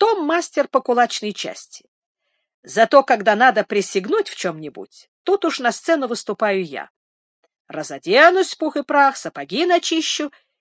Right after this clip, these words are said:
и являюсь в суд. Вы бы посмотрели, как у меня это получается!" воскликнул он, сияя от гордости. "Сегодня я мистер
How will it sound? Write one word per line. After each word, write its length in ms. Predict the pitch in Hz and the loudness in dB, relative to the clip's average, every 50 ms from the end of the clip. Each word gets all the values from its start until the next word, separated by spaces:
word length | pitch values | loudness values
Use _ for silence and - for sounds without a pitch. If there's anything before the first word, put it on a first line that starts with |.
| _ _ _ | _ _ _
и 80 | - 381 508 539 453 277 | 4 6 8 8 8 6
являюсь 400 | 196 175 180 214 269 254 233 - | 2 2 4 4 4 4 2 0
в 100 | - - | -6 -12
суд. 240 | - - 120 - _ _ _ _ _ _ _ _ _ _ _ _ _ _ _ _ _ _ _ | -12 -12 -14 -16 _ _ _ _ _ _ _ _ _ _ _ _ _ _ _ _ _ _ _
Вы 220 | - 151 233 285 | 0 2 4 6
бы 120 | 262 302 285 | 6 6 6
посмотрели, 680 | - 285 277 269 262 254 254 - 262 294 302 277 277 | 6 4 2 4 4 4 4 4 2 0 0 0 2
как 220 | - 269 277 277 - | 4 4 4 4 2
у 60 | 262 | 0
меня 240 | 247 240 233 247 262 | -2 0 0 0 0
это 140 | 262 269 | 0 0
получается!" 960 | - - 240 226 220 - - 233 262 294 311 320 - - - - 190 160 120 - _ _ _ _ _ _ _ _ _ - | -2 -2 -2 -2 -2 0 4 4 6 6 6 4 0 -4 -6 -4 -4 -4 -4 -6 _ _ _ _ _ _ _ _ _ -4
воскликнул 640 | 165 190 190 - - 196 196 185 - 175 170 170 | -2 -2 -2 -2 -4 -4 -4 -4 -4 -6 -6 -2
он, 160 | 202 262 269 214 | -2 -2 -2 -2
сияя 480 | - - 196 175 175 175 175 170 170 | -4 -6 -6 -4 -2 -2 -2 -2 -4
от 80 | 165 160 | -6 -6
гордости. 640 | - 151 131 131 - - - - - - - - _ _ _ _ _ _ _ _ _ _ _ _ _ _ _ _ _ _ _ | -8 -10 -10 -10 -12 -16 -20 -20 -20 -20 -20 -20 _ _ _ _ _ _ _ _ _ _ _ _ _ _ _ _ _ _ _
"Сегодня 1000 | - - - - 220 214 202 269 294 320 311 302 320 302 302 302 302 311 311 302 - _ _ _ _ _ _ _ _ - | -12 -10 -4 0 0 4 6 6 6 6 6 2 -2 0 4 4 6 4 4 2 -4 _ _ _ _ _ _ _ _ -16
я 360 | 165 147 202 233 254 269 262 | -8 -2 2 4 4 4 4
мистер 600 | 214 196 240 277 262 - - - 262 254 254 | 2 -2 -4 -4 -6 -6 -4 0 2 2 2